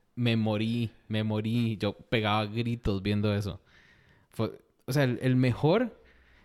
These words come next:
e-, es que no, me debato entre, entre si fue mejor el read de Alexis o si fue mejor el read de Mayhem Miller.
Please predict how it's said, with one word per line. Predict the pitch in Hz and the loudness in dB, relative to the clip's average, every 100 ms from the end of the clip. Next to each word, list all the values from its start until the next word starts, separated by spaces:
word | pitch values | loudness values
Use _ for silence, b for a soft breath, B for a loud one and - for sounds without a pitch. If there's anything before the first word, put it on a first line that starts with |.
| b | b
e-, | 139 - | -10 -6
es | 139 | -2
que | 160 | 2
no, | 156 | 2
me | 147 123 | 2 2
debato | 117 117 127 160 | 2 2 2 0
entre, | 160 147 135 117 | -2 0 0 0
entre | 113 - 107 104 104 90 | -2 -2 -2 0 -2 -4
si | - - 107 104 101 | -8 -6 -2 -2 -2
fue | 113 110 | -2 0
mejor | 123 127 | 2 2
el | 123 | 2
read | 127 110 | 0 -2
de | 110 | -2
Alexis | 98 113 127 - 170 156 - | -2 -2 -4 -4 -4 -4 -6
o | 110 | -6
si | 104 98 | -6 -10
fue | - 104 | -4 -4
mejor | 107 101 107 | -2 -2 -2
el | 104 98 | -2 -4
read | 104 104 101 | -6 -4 -4
de | 107 107 101 98 | -8 -6 -4 -2
Mayhem | 98 98 95 101 101 | -4 -4 -2 -2 -2
Miller. | 104 101 92 90 | -4 -4 -6 -8